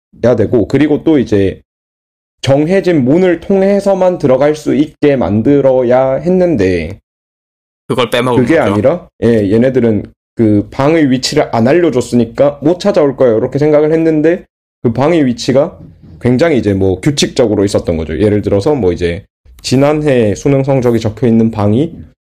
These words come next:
Speaker 1: 방 바로 옆에 이제 뭔가 바로 옆에 이제 그 방이 있었던 거고, 그 방은 문이 뭐 문 같은데 이제 출입 통제가 따로 안 돼 있어서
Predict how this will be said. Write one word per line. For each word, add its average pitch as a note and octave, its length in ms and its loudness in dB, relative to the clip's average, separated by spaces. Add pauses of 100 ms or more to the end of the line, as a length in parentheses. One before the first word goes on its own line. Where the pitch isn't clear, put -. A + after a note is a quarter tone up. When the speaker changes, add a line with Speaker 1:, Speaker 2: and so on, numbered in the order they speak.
(460)
Speaker 1:
방 B2+ 260 0
바로 A#2+ 300 0
옆에 A2+ 300 0
이제 E2+ 440 -2 (560)
뭔가 G2+ 580 0 (540)
바로 B2 280 2
옆에 C#3 300 0
이제 F#2 360 -2
그 A2+ 140 2
방이 A#2 240 0
있었던 A2 440 0
거고, F2+ 360 -4 (400)
그 C3+ 180 0
방은 D3 520 0 (500)
문이 B2 880 0
뭐 F#2+ 300 0
문 C3 420 0
같은데 C3 400 0
이제 G2 180 -2
출입 D#3 260 -2
통제가 D#3 380 0
따로 C3 200 0
안 F2 140 -4
돼 A#2 100 0
있어서 F2+ 520 -4